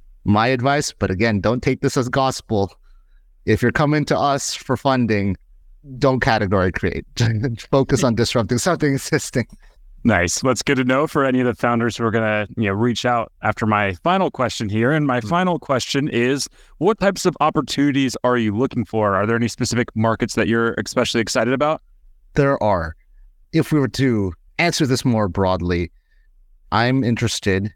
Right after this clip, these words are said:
Speaker 1: and we at Sierra Madre are interested in working with entrepreneurs at any stage of their journey. Our bread and butter is seed and Series A, but we have experience with working with partnering or advising or supporting entrepreneurs who haven't even left their day job yet.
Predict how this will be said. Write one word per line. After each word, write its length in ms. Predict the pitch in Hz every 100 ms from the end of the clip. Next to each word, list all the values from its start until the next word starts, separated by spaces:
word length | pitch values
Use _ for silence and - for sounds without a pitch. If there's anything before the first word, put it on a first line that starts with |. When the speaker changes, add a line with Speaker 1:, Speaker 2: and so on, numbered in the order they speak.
| -
Speaker 1:
and 160 | 101
we 80 | 98
at 120 | 107
Sierra 280 | - 107 101
Madre 400 | 98 92 92 104
are 160 | 95 95
interested 520 | 110 107 - - 104
in 120 | 98 90
working 340 | 104 - 104
with 100 | 92
entrepreneurs 720 | 92 92 - - 98 92 - - -
at 200 | 113 -
any 280 | 110 110 104
stage 400 | 92 - 90 85
of 80 | 85
their 180 | 82 85
journey. 460 | 82 78 78 - - - - - - - 101
Our 160 | 107
bread 280 | 90 110 123
and 160 | 127 113
butter 320 | 110 107 113
is 240 | 95 92
seed 460 | - - 110 120 131 - -
and 160 | 101
Series 460 | - - 98 90 85
A, 260 | 95 117 139 _ - -
but 100 | -
we 140 | 80 107
have 100 | 98
experience 680 | 92 - - 107 117 113 101
with 160 | 90
working 560 | 90 98 95 117 117 131 _ -
with 220 | 110 104 - -
partnering 600 | - 127 120 110 123 120
or 120 | 101 92
advising 760 | 92 95 107 107 110 95 104
or 100 | 90
supporting 680 | - - - 117 113 107 107
entrepreneurs 580 | 95 101 - - 107 104
who 140 | 110
haven't 440 | 95 113 135 147 139
even 280 | 127 120 101
left 400 | 104 113 - -
their 160 | 104
day 240 | 87 101 95
job 320 | 123 131 156
yet. 180 | 185